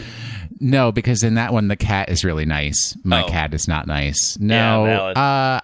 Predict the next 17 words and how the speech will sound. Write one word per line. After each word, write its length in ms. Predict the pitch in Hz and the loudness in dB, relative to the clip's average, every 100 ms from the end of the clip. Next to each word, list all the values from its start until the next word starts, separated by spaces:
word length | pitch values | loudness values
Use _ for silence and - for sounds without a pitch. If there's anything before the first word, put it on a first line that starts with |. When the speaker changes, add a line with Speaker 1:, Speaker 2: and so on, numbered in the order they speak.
| - | 0
Speaker 1:
I 140 | 156 | 0
don't 160 | 262 208 | 2 2
know 80 | 170 | 0
if 120 | 147 | 0
you've 140 | 135 | 0
seen 300 | - - 127 | 0 0 0
it, 200 | 104 98 - | 0 -2 -2
um, 520 | 95 95 92 92 87 - _ _ _ _ _ - - | 0 2 2 0 -2 -6 _ _ _ _ _ -20 -2
and 100 | 107 | 0
it's 120 | 104 123 | 2 2
also 320 | 117 - 107 | 0 2 2
mature 460 | 101 - 120 104 | 0 0 0 2
audiences 440 | 101 95 90 80 87 | 0 0 -2 -2 0
only, 260 | 90 82 78 | 0 0 0
but 140 | 90 | -2
highly 320 | - 101 95 | -2 -2 0
recommended. 640 | 90 85 87 87 85 80 | 0 0 0 0 0 -2